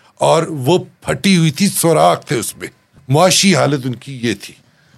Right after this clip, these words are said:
اور ہم نے ان پر کرپشن کا الزام لگایا۔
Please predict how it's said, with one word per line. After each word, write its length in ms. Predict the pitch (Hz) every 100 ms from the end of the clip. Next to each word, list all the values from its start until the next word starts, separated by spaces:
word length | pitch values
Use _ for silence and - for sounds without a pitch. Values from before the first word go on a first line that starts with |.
| _
اور 240 | - 139 139
ہم 240 | - 139
نے 200 | 139 147
ان 220 | 131 131
پر 220 | 113 139 135
کرپشن 540 | - 113 104 - 120
کا 260 | - 113 104 - _ -
الزام 420 | 127 113 104 107 117
لگایا۔ 680 | 107 73 65 - - -